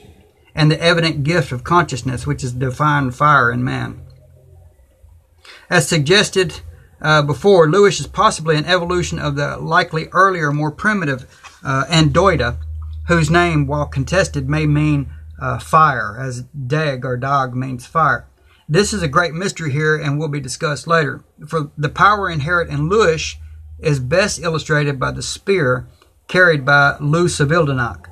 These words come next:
Uh, Lugh is often seen as a solar deity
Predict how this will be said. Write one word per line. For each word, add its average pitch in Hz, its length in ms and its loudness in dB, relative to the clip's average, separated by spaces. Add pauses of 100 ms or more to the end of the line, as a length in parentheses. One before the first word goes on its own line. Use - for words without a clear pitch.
(1600)
Uh, 127 220 -4 (120)
Lugh 190 260 6
is 165 120 -2
often 165 340 -2
seen 175 220 -4
as 143 120 -6
a 135 80 -6
solar 185 400 0
deity 139 500 -4